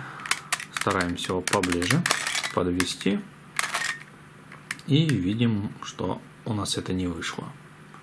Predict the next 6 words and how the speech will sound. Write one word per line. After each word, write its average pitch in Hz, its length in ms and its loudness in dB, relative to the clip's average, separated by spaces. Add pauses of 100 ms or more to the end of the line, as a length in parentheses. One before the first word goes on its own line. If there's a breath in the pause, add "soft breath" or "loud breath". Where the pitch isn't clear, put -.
(140)
Пропустим. 185 640 0 (1600 loud breath)
Зеленый 156 600 4 (260)
в - 60 -2
удобной 151 420 4
позиции. 160 560 2 (4000 loud breath)
Так. 131 360 -2